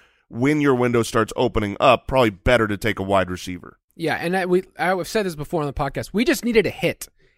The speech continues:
Speaker 2: And I feel like the probability of Jackson Smith and Jigba as the wide receiver one in this class on a good football team, a good offense, like, I think the, the probability is super high.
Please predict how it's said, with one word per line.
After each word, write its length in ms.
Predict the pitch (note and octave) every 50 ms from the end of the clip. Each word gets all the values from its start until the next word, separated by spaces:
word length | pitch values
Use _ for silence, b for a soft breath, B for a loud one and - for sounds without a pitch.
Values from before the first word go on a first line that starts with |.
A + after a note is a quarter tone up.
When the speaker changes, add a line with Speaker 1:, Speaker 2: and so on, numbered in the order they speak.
| - - -
Speaker 2:
And 80 | F3+
I 80 | F#3+ F#3
feel 160 | - A3 A3
like 160 | A3+ A3 -
the 140 | G3+ F3+ D#3+
probability 920 | - - - F3+ F#3 G#3 F#3+ G3+ E3+ F#3 F3+ F#3 F3 D#3+ C#3+ C#3 C3 B2+ _ _ _ _ _ _
of 240 | - D3 D3+ D3 C#3 _ _ -
Jackson 320 | C3+ E3 F3 F3+ F3+ G3+
Smith 240 | F#3 - F#3 F#3 F#3
and 100 | G3 F3
Jigba 280 | C#3 E3 D#3+ D3 D#3 D3
as 180 | G#2+ C#3+ C3
the 80 | - C#3+
wide 200 | C3 C#3+ D#3+ E3+
receiver 320 | F3+ F3 - G#3+ F#3 G3
one 140 | F#3+ G3+ G#3
in 60 | G#3
this 120 | G#3+ G3 -
class 480 | - E3+ E3 E3 D#3 D3 - - - - _ _ _ _ _ _
on 140 | - C#3 D3
a 60 | D3
good 180 | C#3 D#3+ F#3 F#3
football 300 | - G3+ F#3 F3 E3+ D#3+
team, 400 | - - E3 D#3+ D#3 D#3 D3+ _ _ _ _ -
a 80 | A#2 A#2
good 180 | - F3+ F3+
offense, 480 | F3 D#3+ D#3 - - C#3+ C3+ C3 - -
like, 100 | C3+ C3
I 160 | C#3 D3 D3+ -
think 260 | - G3+ F#3+ D#3+ D#3
the, 120 | D#3 D3+
the 120 | C#3+ D3+ -
probability 460 | - E3 D#3 D3+ C#3 D3+ C#3+ C#3 C3+
is 80 | A#2+
super 340 | - - - D#3+ - - -
high. 320 | - C3+ C#3 C#3+ E3 F3+